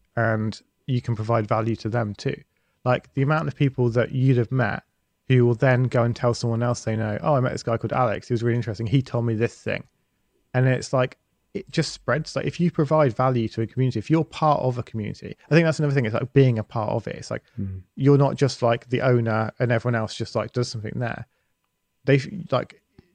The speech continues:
Speaker 1: you want to be a part of it. I think that's really important. I think that's where I think my career as a photographer has gone so well over the past two years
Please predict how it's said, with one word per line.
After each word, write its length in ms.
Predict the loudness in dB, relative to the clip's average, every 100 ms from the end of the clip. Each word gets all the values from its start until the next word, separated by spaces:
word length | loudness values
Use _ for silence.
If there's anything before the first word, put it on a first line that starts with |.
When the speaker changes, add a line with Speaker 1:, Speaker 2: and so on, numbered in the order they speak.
| _
Speaker 1:
you 280 | -4 0 2
want 280 | 2 0 -2
to 100 | -4
be 120 | -4
a 60 |
part 260 | -4 -4 -4
of 80 | -6
it. 60 | -10
I 40 |
think 180 | -6 -4
that's 220 | -4 -2
really 220 | 2 2
important. 460 | 2 0 0 2 0
I 60 | 2
think 240 | 0 -2 -8 _ _ _ _
that's 280 | 0 0 -2
where 400 | 4 6 6 4 -4 _ _ _ _ _ _ -2
I 60 |
think 180 | 0 2
my 240 | 4 4
career 380 | 4 0 2 4
as 140 | 2 -2
a 20 |
photographer 420 | -2 -2 -2 -2
has 140 | -2
gone 240 | 0 0 0
so 300 | 0 2 2
well 260 | 4 4
over 180 | 4 2
the 80 | -6
past 300 | -8 -10 -8
two 160 | -10 -8
years 400 | -6 -4 -4 -6